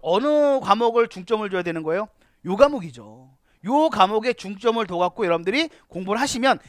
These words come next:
이 차 필답형까지, 예, 쉽게 무난하게 넘어갈 수가 있습니다. 그래서 요 과목을 준비하실 때는요, 일 차 필기 준비할 때는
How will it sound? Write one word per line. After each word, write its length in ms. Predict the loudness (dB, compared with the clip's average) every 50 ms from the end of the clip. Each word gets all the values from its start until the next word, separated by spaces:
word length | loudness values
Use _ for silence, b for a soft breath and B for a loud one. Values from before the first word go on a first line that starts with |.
| b b b
이 220 | -2 -2 -2 -2 -2
차 560 | -4 2 4 6 6 6 6 4 4 2 -2 -4 _
필답형까지, 760 | -10 -10 -4 -4 -4 -2 -2 -6 0 0 0 0 0 -6 -10 -10 _ _ -12
예, 120 | -10 -10 -10
쉽게 340 | -10 -14 -16 _ -4 -4
무난하게 480 | -2 -2 -2 0 2 4 4 4 2 0
넘어갈 340 | -6 -6 -4 -2 0 0 0
수가 200 | -2 -2 -8 -8
있습니다. 420 | -8 -8 -10 -18 -18 -20 -20 -20 _ b b b b b
그래서 380 | b 0 2 4 4 4 2 2 B B B B B B
요 240 | 0 2 4 4 2
과목을 400 | 4 2 2 2 4 0 0 -2
준비하실 460 | -4 -6 -8 0 2 2 2 2 -2
때는요, 480 | -2 -2 -2 -2 -2 -2 -2 -2 -2 -2
일 80 | -4 -4
차 120 | -4 -4
필기 340 | -6 -4 -8 -6 -6 -8 -8
준비할 240 | -6 -2 -2 -2 -2
때는 360 | -2 -4 -2 2 2 2 2